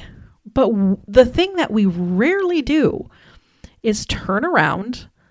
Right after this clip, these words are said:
look back, and say, "Oh my God, look how far I've, have, look how far I've come. Look how far up I've gone." And to have an accurate picture of how you're doing in your business,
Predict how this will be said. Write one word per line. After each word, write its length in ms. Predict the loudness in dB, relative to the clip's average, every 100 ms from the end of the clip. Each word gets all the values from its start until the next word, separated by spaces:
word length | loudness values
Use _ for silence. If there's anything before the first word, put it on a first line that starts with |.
| _ _ -2
look 280 | -2 2
back, 600 | 4 4 4 -2 -4 -14 -10
and 140 | -8 -8
say, 540 | -2 0 0 -2 -8 _ _ _ _ _ _ _
"Oh 80 | -2
my 140 | -2 0
God, 420 | -2 -4 -6 -14 -20 _ _ _ _ -12
look 120 | -10
how 160 | -4 -2
far 300 | 0 0 0
I've, 280 | -2 -6 _ _
have, 300 | -6 -4 -6 _
look 160 | -6
how 80 | -4
far 160 | -2 -2
I've 80 | -2
come. 400 | -4 -4 -6 _ -20 _ _ _ _
Look 160 | -8 -4
how 140 | -4
far 260 | -2 0 0
up 140 | -2
I've 160 | -4 -2
gone." 500 | -4 -2 -6 -12 -20 _ _ _ _ -20 _ _ -20 _ _
And 140 | -8 -6
to 80 | -2
have 180 | 0
an 140 | 0 -2 -2
accurate 480 | -4 -4 -4 -4
picture 400 | -4 -4 -4 -4
of 100 | -4
how 200 | -6 -6
you're 180 | -4 -4
doing 300 | -4 -6 -6
in 100 | -6
your 80 | -6
business, 600 | -4 -4 -4 -8 -8 -12